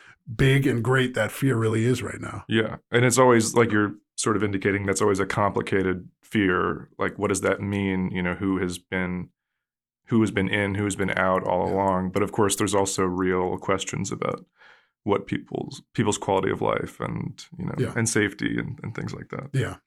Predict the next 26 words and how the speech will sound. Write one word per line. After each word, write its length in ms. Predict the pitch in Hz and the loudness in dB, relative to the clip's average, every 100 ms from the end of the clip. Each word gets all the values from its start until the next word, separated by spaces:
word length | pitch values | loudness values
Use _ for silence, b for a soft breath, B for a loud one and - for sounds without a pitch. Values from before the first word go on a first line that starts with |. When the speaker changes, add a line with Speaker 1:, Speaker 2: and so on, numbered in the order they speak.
| - | -12
Speaker 1:
So, 440 | - 160 135 113 B B B B _ | 2 4 6 2 B B B B _
um, 500 | 135 131 120 110 110 _ _ _ _ _ - | 2 4 4 0 -4 _ _ _ _ _ 2
I, 100 | 180 | 4
I 140 | 170 | 8
wanted 200 | 180 214 | 8 8
to 60 | 175 | 8
say 140 | 185 | 8
one 200 | 151 170 202 | 8 6 6
story 260 | 175 165 | 6 6
that 160 | 139 131 | 6 4
you 160 | 151 143 | 2 4
wrote 320 | 139 135 135 | 4 4 2
that, 280 | 117 110 - | -2 -4 -4
that 160 | 120 | 2
I 120 | 127 143 | 4 4
really 600 | 139 139 135 127 113 - | 6 6 6 4 2 0
enjoyed 640 | 135 117 117 127 139 151 - _ | -2 0 2 4 2 0 -6 _
was 340 | 131 131 113 | 0 2 2
your 220 | 123 120 120 | 2 2 2
feature 440 | 147 139 139 131 | 0 0 2 2
on 320 | 120 110 107 | 0 0 -2
Rob 300 | 120 127 127 - | 0 0 0 0
Paulson. 480 | 127 120 160 143 - - - _ | -2 0 -2 -2 -10 -20 -20 _
Speaker 2:
Oh, 120 | 117 | 2
yeah. 320 | 120 120 90 - | 2 2 0 0
Speaker 1:
Um, 640 | 139 139 131 123 120 101 | 2 4 4 2 0 -6